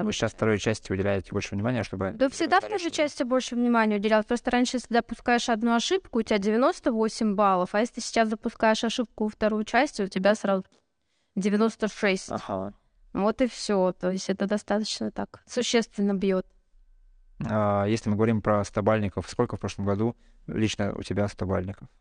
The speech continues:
Speaker 1: В прошлом году не было.
Speaker 2: Так, хорошо.
Speaker 1: Как раз вот благодаря тому, что
Speaker 2: Что?
Speaker 1: да, есть
Speaker 2: Ну, хорошо,
Speaker 1: такое.
Speaker 2: выше девяносто?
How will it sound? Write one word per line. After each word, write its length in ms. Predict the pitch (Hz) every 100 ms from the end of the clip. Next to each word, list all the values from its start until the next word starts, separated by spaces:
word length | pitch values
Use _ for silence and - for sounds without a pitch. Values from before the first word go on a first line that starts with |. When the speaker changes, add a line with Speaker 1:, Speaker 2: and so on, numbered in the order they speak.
| -
Speaker 1:
В 20 |
прошлом 340 | 214 220 254
году 220 | 233 214 220
не 180 | 202
было. 280 | 196 196 196 - _
Speaker 2:
Так, 160 | 101 -
хорошо. 320 | - 98 -
Speaker 1:
Как 160 | 143 -
раз 200 | 220 226
вот 80 | 190
благодаря 580 | 202 190 185 190 202 220
тому, 360 | 240 196 214
что 260 | - - 208
Speaker 2:
Что? 280 | 104 104 - -
Speaker 1:
да, 120 | 202
есть 140 | 196
Speaker 2:
Ну, 100 | 123 120
хорошо, 320 | 107 - 117
Speaker 1:
такое. 80 | 113
Speaker 2:
выше 220 | 107 - 98
девяносто? 460 | 98 117 - 127